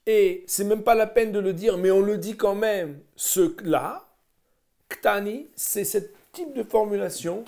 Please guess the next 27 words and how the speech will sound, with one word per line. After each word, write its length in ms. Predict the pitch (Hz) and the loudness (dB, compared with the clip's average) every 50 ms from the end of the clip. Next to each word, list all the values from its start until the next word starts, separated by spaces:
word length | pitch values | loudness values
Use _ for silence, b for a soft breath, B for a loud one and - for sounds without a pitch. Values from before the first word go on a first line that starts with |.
| B B B B B B | B B B B B B
que 100 | - 185 | -4 -2
le 160 | 175 175 170 - | -2 -2 -2 -2
Tana 260 | 180 175 180 185 202 | -4 -6 -6 -6 -6
a 140 | - 180 165 | -6 -4 -4
utilisé. 680 | 156 147 - - - 165 151 147 127 107 104 95 - _ _ _ _ _ _ _ _ _ _ _ b b b b b b | -4 -4 -8 -12 -16 -16 -14 -14 -14 -14 -16 -18 -20 _ _ _ _ _ _ _ _ _ _ _ b b b b b b
Autrement 380 | - 180 180 185 180 165 156 156 | -6 -4 -4 -4 -2 0 0 0
dit, 340 | 165 233 339 302 220 170 - _ _ _ _ _ _ _ _ _ _ _ _ _ _ _ - | -2 -4 -6 -8 -10 -12 -18 _ _ _ _ _ _ _ _ _ _ _ _ _ _ _ -12
Barthénora 600 | 117 127 131 127 - 180 175 185 208 202 214 196 | -10 -8 -8 -6 -4 -2 0 0 0 0 -2 -2
souligne 580 | - - - 254 240 302 392 359 277 170 131 - _ | -4 -4 -4 -4 -2 -2 -2 -2 -2 -4 -8 -10 _
que, 240 | - - 143 165 - - | -10 -8 -8 -8 -8 -12
d'après 340 | - 139 175 170 175 - 214 | -2 0 0 0 0 -2 -4
les 120 | 190 190 175 | -4 -4 -4
stricts 440 | - - - - 311 - - - | -6 -8 -8 -8 -10 -10 -8 -6
mots 180 | 240 226 220 208 | -4 -4 -4 -2
de 120 | 185 190 | 0 0
la 100 | 170 156 | 0 0
Mishnah, 560 | 147 147 143 - - 214 294 370 381 240 - _ _ _ _ _ _ b b b b b | -2 -4 -8 -10 -10 -8 -8 -8 -8 -10 -14 _ _ _ _ _ _ b b b b b
s'il 340 | - - 339 339 262 226 - | -6 -4 -4 -4 -4 -2 -4
s'agit 340 | - 269 262 214 254 254 196 | -4 -4 -4 -4 -6 -6 -6
du 140 | 208 240 | -6 -4
même 240 | 226 226 226 226 220 - - | -2 -2 -2 -2 -4 -6 -2
homme 340 | 226 254 247 214 156 127 131 131 | 0 0 0 0 -4 -10 -10 -10
de 80 | 170 | -10
qui 200 | 175 - - 233 | -10 -8 -8 -6
on 140 | 214 202 185 | -4 -4 -4
dit 240 | 165 208 254 226 - | -4 -8 -10 -12 -10
que 280 | - 165 147 147 147 | -8 -6 -6 -6 -8